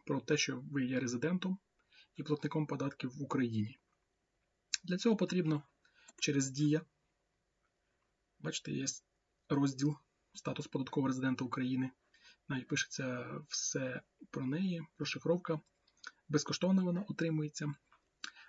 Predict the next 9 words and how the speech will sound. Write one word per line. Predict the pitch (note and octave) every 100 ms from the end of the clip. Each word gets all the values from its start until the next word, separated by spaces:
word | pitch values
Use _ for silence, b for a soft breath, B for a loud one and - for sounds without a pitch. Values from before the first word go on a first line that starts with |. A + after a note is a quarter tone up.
| B
Але | D#3+ G#3
треба | F#3 E3 E3
трішки | - D#3 - E3 D#3+ D#3 _ _ _ _ -
для | C#3+
цього | B2+ D3+ C#3 D3 _ _ _ _ _ - - _ _
попотіти, | - D3 D#3+ A#2 C#3 - _ _ -
як | D3
то | -
кажуть. | D3+ D3+ D3 -